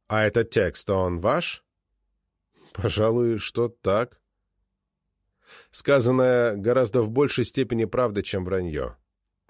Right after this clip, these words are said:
Кто, как не Габриэль, вывел написанное из подземелья со склизлыми стенами и предоставил ему новое убежище, чистое и сухое?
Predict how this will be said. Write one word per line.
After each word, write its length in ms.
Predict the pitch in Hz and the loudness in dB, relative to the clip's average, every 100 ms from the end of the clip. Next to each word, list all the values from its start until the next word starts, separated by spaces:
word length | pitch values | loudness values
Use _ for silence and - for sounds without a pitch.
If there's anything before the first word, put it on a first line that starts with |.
| _ _ _ | _ _ _
Кто, 240 | - 175 | -2 0
как 200 | 156 127 | 2 2
не 120 | 123 120 | 2 2
Габриэль, 580 | 120 113 131 180 139 | 0 0 0 0 0
вывел 340 | 92 127 127 120 | 0 0 0 0
написанное 680 | 113 - 131 - 120 117 117 | 0 -2 -4 -2 0 0 0
из 240 | 117 - | -4 -8
подземелья 800 | 120 101 92 110 127 135 107 95 | -6 -4 -2 -2 0 0 0 -2
со 140 | 107 | -2
склизлыми 640 | 101 - 107 110 101 107 101 | -4 -4 -6 -6 -4 -4 -4
стенами 680 | - 107 104 127 120 92 | -6 -6 -4 -4 -4 -4
и 60 | 90 | -6
предоставил 680 | 85 92 92 - 110 107 104 | -6 -6 -6 -2 -2 0 -2
ему 240 | 104 104 | -2 -2
новое 420 | 107 127 156 107 | 0 0 0 0
убежище, 760 | 92 98 135 120 76 69 - - - | 0 -2 -2 -4 -4 -10 -14 -16 -10
чистое 500 | - 101 - 107 104 | -6 -6 -4 -2 -2
и 140 | - | -4
сухое? 640 | - 110 - 117 73 65 | -12 -12 -12 -12 -12 -14